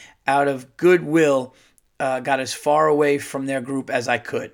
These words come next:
The waitress tells me, uh, over the other shoulder that I don't have to move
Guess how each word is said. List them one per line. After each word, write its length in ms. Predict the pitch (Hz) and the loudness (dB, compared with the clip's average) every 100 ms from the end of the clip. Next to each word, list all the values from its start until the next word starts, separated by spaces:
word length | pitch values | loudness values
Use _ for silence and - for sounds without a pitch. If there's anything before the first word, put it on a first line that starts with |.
| _ _ - | _ _ -8
The 80 | 131 | -2
waitress 400 | 143 160 180 156 | 0 0 -2 -6
tells 340 | - 160 156 139 | -2 -2 -2 -4
me, 300 | 147 135 - - - _ 131 | -6 -8 -12 -20 -20 _ -4
uh, 220 | 127 131 - | -4 -4 2
over 540 | 151 160 165 180 170 _ - | 4 4 2 0 -2 _ -6
the 140 | 139 | -2
other 200 | 156 156 | 0 0
shoulder 440 | - 156 147 143 | 0 0 4 2
that 200 | 143 135 | 2 0
I 120 | 131 127 | 0 -2
don't 320 | 120 147 139 | -2 -2 -2
have 260 | 151 147 - | -4 -4 -6
to 100 | 139 | -4
move 500 | 143 135 123 120 | -2 -2 -4 -10